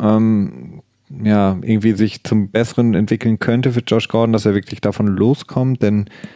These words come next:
wir erinnern uns, er hat selber mal ganz, ähm, kritisch geäußert, dass er im Grunde genommen seit dem, seit der späten Highschool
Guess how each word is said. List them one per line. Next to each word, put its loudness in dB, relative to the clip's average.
wir 2
erinnern 4
uns, 0
er 0
hat -4
selber 0
mal 2
ganz, -2
ähm, 0
kritisch -4
geäußert, 0
dass -2
er 2
im 0
Grunde 0
genommen 2
seit 0
dem, 0
seit 0
der 0
späten 0
Highschool 2